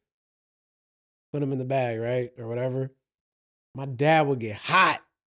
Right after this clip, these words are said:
'cause he'd be like, "Ata, you have to grab strong hand. You have to put like this." <laughs> I'm like, "What difference does it fucking make?"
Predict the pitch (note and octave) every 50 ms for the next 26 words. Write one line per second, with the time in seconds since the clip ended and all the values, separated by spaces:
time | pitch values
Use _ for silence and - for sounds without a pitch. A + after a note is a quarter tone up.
0 | _ _ - B2+ C#3 C#3 C3 A#2 - - _ - F#3 G3 E4 E4 D#4+ - _ _
1 | _ _ _ _ _ _ _ _ _ _ _ _ _ _ C#3+ D3+ A#3 - A#3 C#4+
2 | C4+ - G3+ F3+ A3+ B3 B3 A#3+ - - - - F4 F4+ D#4 A3+ G3+ G3 F3+ F3
3 | F#3+ C4+ - - A#3+ G3 - C#4+ - - _ _ _ _ D#3+ F#3 G3 F#3+ A3 E3+
4 | - - - - - _ _ _ _ _ _ _ _ _ _ _ _ _ _ _
5 | _ _ - - - - - _ - - A#3+ - - C4+ C#4+ C#4 C4+ C4 A#3+ A#3
6 | A#3+ - F#3 C#4 F#4+ F#4+ E4 F#4+ G4+ E4+ E4+ E4 D#4 D4+ C4+ C4+ - - C#4+ C#4
7 | B3 - C4+ C4 B3 - - B3 A3 F3+ - - -